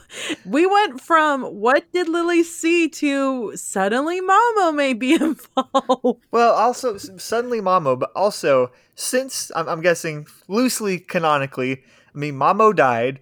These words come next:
Speaker 2: in The Mystery of Mamo, so, like, he can't obviously, like, get there by himself. So, I mean, someone's gotta, like, you know, take him there. Someone who's got, you know, um, possibilities of time travel.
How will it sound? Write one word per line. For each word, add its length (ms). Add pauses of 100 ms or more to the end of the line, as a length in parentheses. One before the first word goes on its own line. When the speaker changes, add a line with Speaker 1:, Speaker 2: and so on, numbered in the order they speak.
(180)
Speaker 2:
in 80
The 60
Mystery 360
of 60
Mamo, 460 (320)
so, 240
like, 180
he 80
can't 320
obviously, 640
like, 280 (200)
get 240
there 320
by 220
himself. 680
So, 240
I 120
mean, 380
someone's 600
gotta, 260
like, 300
you 80
know, 180
take 320
him 140
there. 300
Someone 500
who's 560
got, 260
you 80
know, 240
um, 540 (640)
possibilities 580
of 80
time 300
travel. 500